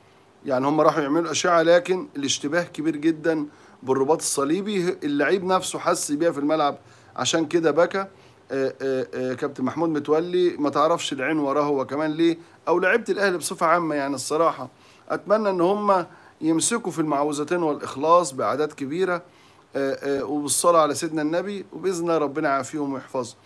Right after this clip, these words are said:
اللي بيركز في ده بيلاقي الدنيا ماشية معاه كويس، اللي ما بيركزش بيبقى بي-، بياخد نصيبه وقدر، وهي أقدار ونصيب. فاشتباه في الرباط الصليبي.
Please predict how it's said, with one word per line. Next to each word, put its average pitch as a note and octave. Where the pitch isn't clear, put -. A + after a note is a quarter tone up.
اللي E3+
بيركز A#3
في F#3
ده B3
بيلاقي E3+
الدنيا E3
ماشية D#3
معاه C#3+
كويس، C3
اللي E3+
ما F#3
بيركزش F#3
بيبقى E3
بي-، C3
بياخد E3+
نصيبه D#3
وقدر، C#3
وهي D3
أقدار C3
ونصيب. C3
فاشتباه D#3
في B2
الرباط C3
الصليبي. E3